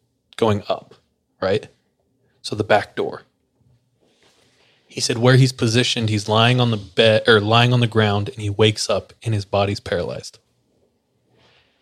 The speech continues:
And he gets a horrible feeling of despair. And he gets the feeling that there's something at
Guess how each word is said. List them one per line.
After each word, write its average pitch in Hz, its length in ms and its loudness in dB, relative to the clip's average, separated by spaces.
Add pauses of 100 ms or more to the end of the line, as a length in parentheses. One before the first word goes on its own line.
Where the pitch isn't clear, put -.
(480)
And 113 120 -2
he 107 80 0
gets 107 280 -2
a 104 200 -2 (140)
horrible 120 880 0 (520)
feeling 107 400 -2
of 98 120 -4
despair. - 500 -8 (1400)
And 110 140 -2
he 107 60 0
gets 113 200 -2
the 107 120 0
feeling 131 460 2
that 104 120 -2
there's 98 180 -6
something 127 680 -2 (240)
at 101 340 0